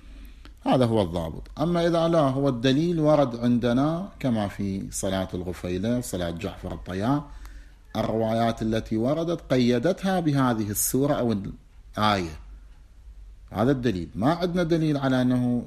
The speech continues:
يستحب الغفيلة مطلقًا، ماكو هيك شيء، أو صلاة جعفر الطيار مطلقًا، ركعتين بعنوان صلاة جعفر الطيار،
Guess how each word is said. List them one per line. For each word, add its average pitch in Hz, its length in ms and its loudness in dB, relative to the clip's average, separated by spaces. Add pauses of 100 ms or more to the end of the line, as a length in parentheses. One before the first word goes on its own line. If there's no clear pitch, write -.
(140)
يستحب 117 760 -2
الغفيلة 110 640 2
مطلقًا، 90 680 -6
ماكو 117 340 -2
هيك 80 200 -8
شيء، - 160 -14 (920)
أو 101 120 0
صلاة 104 360 2
جعفر 95 460 -2
الطيار 98 400 -2
مطلقًا، 98 600 -4
ركعتين 98 680 -2
بعنوان 95 440 0
صلاة 90 300 -2
جعفر 87 440 -6
الطيار، 80 340 -12